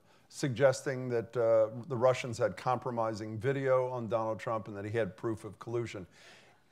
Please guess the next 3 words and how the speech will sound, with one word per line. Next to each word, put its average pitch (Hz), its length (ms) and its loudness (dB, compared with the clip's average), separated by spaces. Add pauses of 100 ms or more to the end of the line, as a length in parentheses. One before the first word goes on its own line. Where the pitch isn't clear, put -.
(180)
Is 175 200 4
it 240 200 4 (2250)
not 156 420 4